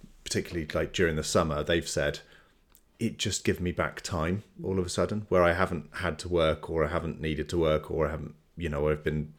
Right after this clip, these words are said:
let go or furloughed or whatever it may be. I've suddenly got the time, and it's given me time to do things that I've really wanted to look at." And I think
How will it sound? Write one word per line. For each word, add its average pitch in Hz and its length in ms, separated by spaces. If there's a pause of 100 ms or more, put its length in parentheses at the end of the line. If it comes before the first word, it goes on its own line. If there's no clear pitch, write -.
let - 240
go 73 240
or 71 140
furloughed 73 400
or 78 40
whatever 80 280
it 71 60
may 80 160
be. 76 380 (460)
I've - 140
suddenly 92 260
got - 160
the - 60
time, 71 560 (440)
and 80 520
it's 85 160
given 87 320
me 76 100
time 76 360
to - 100
do 92 180
things - 460
that - 180
I've 80 140
really 80 160
wanted 76 300
to - 80
look 90 280
at." 71 240 (440)
And 107 140
I 95 40
think 123 360